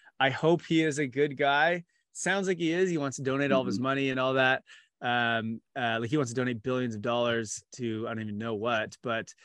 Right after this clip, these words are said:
Speaker 1: he wants to do that. So it makes me believe he is hopefully a good guy, but I don't know, 'cause he's got a lot of control over this <laughs> industry and it's
Speaker 2: Yeah.
Speaker 1: only getting more and more and more.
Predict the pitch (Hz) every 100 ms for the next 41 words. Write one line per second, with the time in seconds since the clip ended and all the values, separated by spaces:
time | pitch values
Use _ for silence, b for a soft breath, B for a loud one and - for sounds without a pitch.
0 | b b 123 120 135 131 127 123 123 127
1 | - - 131 127 - _ _ _ _ 160
2 | 156 _ 156 147 131 135 139 - 143 127
3 | 127 135 151 170 170 180 170 - - 170
4 | 180 165 175 170 175 190 139 - 147 147
5 | 113 113 170 165 143 123 123 127 120 -
6 | 131 120 110 107 - - 180 156 - -
7 | 156 143 135 117 95 92 160 151 147 135
8 | 135 123 131 135 131 123 123 120 117 131
9 | 143